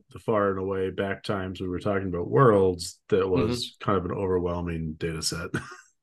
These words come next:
Speaker 2: Yeah. And, you know, I, you, you kinda try to break down a list into, uh, an archetype. So it's like, okay, this is, um, this is, uh, Maggotkin of Nurgle.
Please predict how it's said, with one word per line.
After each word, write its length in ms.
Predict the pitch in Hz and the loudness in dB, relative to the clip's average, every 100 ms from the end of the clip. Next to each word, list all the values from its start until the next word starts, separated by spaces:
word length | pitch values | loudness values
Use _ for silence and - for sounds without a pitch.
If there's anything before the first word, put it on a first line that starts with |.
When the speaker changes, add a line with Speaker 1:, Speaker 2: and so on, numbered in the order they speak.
| _ _ | _ _
Speaker 2:
Yeah. 520 | 120 151 165 151 107 - - _ _ _ _ | 6 8 10 8 4 0 -10 _ _ _ _
And, 400 | 120 120 120 107 - | 2 4 4 0 -8
you 260 | 107 98 127 | -10 2 4
know, 300 | 120 110 110 | 6 6 4
I, 180 | - 113 - | 2 0 -2
you, 400 | 92 110 113 113 | -4 -2 -2 -2
you 220 | 107 127 | 0 2
kinda 300 | 120 151 151 | 2 4 4
try 180 | 147 147 | 4 4
to 180 | 139 127 | 4 4
break 440 | 104 - 131 127 | 2 0 2 2
down 220 | 135 131 127 | 2 2 2
a 40 | |
list 380 | 117 123 123 120 | 2 0 0 -6
into, 500 | 113 113 120 113 110 | -8 -2 0 2 0
uh, 380 | 98 101 98 95 - _ _ _ _ _ | 0 -2 -2 -4 -8 _ _ _ _ _
an 140 | 104 82 | -2 2
archetype. 640 | 143 147 139 139 135 - | 4 4 2 4 4 2
So 180 | 120 113 | 2 2
it's 140 | 110 | 2
like, 180 | 110 104 | -2 0
okay, 320 | 113 117 117 | -2 2 2
this 240 | 107 110 113 | 2 0 -2
is, 440 | 110 107 101 - _ _ _ _ | 0 0 -4 -10 _ _ _ _
um, 600 | 104 107 104 98 98 98 - _ | -2 0 0 -2 -4 -8 -12 _
this 320 | 110 120 120 | 2 2 4
is, 480 | 117 110 104 101 - | 2 4 2 -4 -10
uh, 220 | - 101 101 | -2 0 4
Maggotkin 480 | 127 127 123 120 | 4 4 2 2
of 80 | 104 | 2
Nurgle. 580 | 120 135 123 120 113 110 | 4 4 6 6 4 2